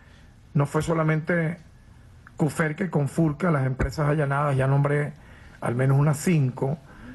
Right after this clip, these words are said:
Eh, nosotros vamos a continuar con estas investigaciones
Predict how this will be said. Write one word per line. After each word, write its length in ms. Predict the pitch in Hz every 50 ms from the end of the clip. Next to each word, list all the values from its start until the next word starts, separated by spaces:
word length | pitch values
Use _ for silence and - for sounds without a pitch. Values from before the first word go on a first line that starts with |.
| - - - - - - - - -
Eh, 180 | 147 135 - -
nosotros 380 | 139 147 127 156 160 147 185 185
vamos 320 | 180 185 190 185 185 180
a 40 | 185
continuar 760 | 196 202 196 185 - 196 185 170 165 156 151 131 123 135 - - - - - - - - - - - - -
con 180 | - 143 139 143
estas 300 | 139 139 - - 170 175
investigaciones 720 | 175 165 170 165 - 170 160 156 139 196 196 175 160 135